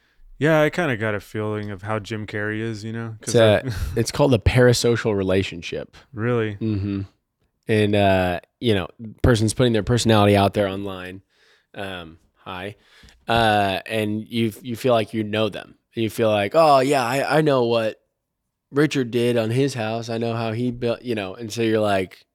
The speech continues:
Speaker 1: Well, you
Speaker 2: Like you
Speaker 1: kinda
Speaker 2: would
Speaker 1: do
Speaker 2: know your
Speaker 1: know me.
Speaker 2: friend. Yeah, yeah.
Speaker 1: Like, the way I present myself in the videos is kinda exactly how I
Speaker 2: It
Speaker 1: am.
Speaker 2: is,
Speaker 1: I
Speaker 2: yeah.
Speaker 1: just joke around, have fun, and try to work.
Speaker 2: Yeah.
Speaker 1: So, essentially, they do know me, you know?
Speaker 2: Mm-hmm.
Speaker 1: Um,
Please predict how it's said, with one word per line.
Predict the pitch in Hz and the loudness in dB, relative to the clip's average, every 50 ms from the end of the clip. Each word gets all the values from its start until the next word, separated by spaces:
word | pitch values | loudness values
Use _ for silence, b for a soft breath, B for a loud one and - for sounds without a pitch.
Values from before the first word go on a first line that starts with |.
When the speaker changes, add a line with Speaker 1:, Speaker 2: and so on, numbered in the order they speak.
| _ _ _ | _ _ _
Speaker 1:
Well, | 143 156 | 2 4
you | 156 156 147 | 4 4 4
Speaker 2:
Like | 143 135 | 4 2
you | 180 | 4
Speaker 1:
kinda | 208 - - | 4 6 6
Speaker 2:
would | 135 135 | 6 6
Speaker 1:
do | 135 131 | 6 6
Speaker 2:
know | 131 | 6
your | 127 120 117 | 4 4 2
Speaker 1:
know | 117 | 2
me. | 113 | 0
Speaker 2:
friend. | 113 110 117 113 120 127 | 0 -2 -2 -4 -4 -4
Yeah, | 156 214 240 | -2 -2 0
yeah. | 254 | 2
Speaker 1:
Like, | 139 139 139 - - - - - | 2 2 2 2 -2 -8 -20 -12
the | - 117 139 131 | -4 -2 2 4
way | 147 160 165 156 | 6 6 6 4
I | 151 | 4
present | - 139 135 123 110 127 143 139 | 2 0 0 0 0 -2 -4 -4
myself | 131 123 - - 139 131 - - | -6 -6 -4 -4 -4 -4 -4 -6
in | 120 | -8
the | 113 101 | -8 -6
videos | 104 120 127 131 117 107 107 101 98 | -6 -4 -4 -2 -2 -2 -4 -6 -10
is | 104 98 95 95 - - - _ _ _ _ _ _ _ | -12 -14 -14 -14 -16 -18 -20 _ _ _ _ _ _ _
kinda | - 113 117 131 123 107 104 | -10 -8 -6 -6 -6 -6 -8
exactly | 104 92 90 110 110 113 - 120 110 110 | -10 -8 -6 -6 -6 -4 -6 -6 -6 -6
how | 110 110 107 | -6 -6 -4
I | 104 | 0
Speaker 2:
It | 98 95 | 2 4
Speaker 1:
am. | 113 139 | 4 4
Speaker 2:
is, | 139 101 - - - - | 4 2 0 -4 -6 -6
Speaker 1:
I | 117 | -4
Speaker 2:
yeah. | 127 | -4
Speaker 1:
just | 123 120 - - - _ _ _ _ _ | -4 -4 -6 -10 -14 _ _ _ _ _
joke | 117 101 113 113 120 - - | -8 -4 -4 -2 -2 -4 -4
around, | 113 110 110 113 117 117 117 117 | -6 -4 -4 -4 -4 -4 -6 -6
have | 113 113 110 113 | -8 -8 -10 -10
fun, | - - 113 110 110 110 113 113 110 107 | -10 -10 -10 -8 -8 -8 -8 -10 -10 -10
and | 104 101 98 98 95 95 b b b b b b b b b b b b b _ _ | -12 -14 -14 -16 -18 -20 b b b b b b b b b b b b b _ _
try | - - 110 110 | -10 -6 -4 -4
to | 110 113 | -2 -2
work. | 113 123 127 123 - - - _ _ _ _ - | -2 -2 -2 -4 -6 -12 -20 _ _ _ _ 0
Speaker 2:
Yeah. | 120 135 | 2 2
Speaker 1:
So, | 160 113 110 107 107 110 123 143 _ _ _ _ _ _ - | 2 2 0 -4 -8 -12 -16 -20 _ _ _ _ _ _ -8
essentially, | - 113 - - 160 180 175 - 165 147 | -4 -2 0 2 2 2 2 4 2 4
they | 127 147 135 | 4 4 2
do | 113 110 143 190 | 2 2 2 2
know | 175 123 104 101 | 0 0 -4 -4
me, | 98 98 98 98 - _ | -6 -10 -12 -14 -14 _
you | 120 113 110 | -10 -4 -2
know? | 117 127 135 143 165 190 190 _ _ _ _ _ _ | -2 -2 0 -2 -4 -6 -8 _ _ _ _ _ _
Speaker 2:
Mm-hmm. | 135 113 | -8 -6
Speaker 1:
Um, | 110 107 107 101 98 95 | -6 -6 -6 -8 -8 -12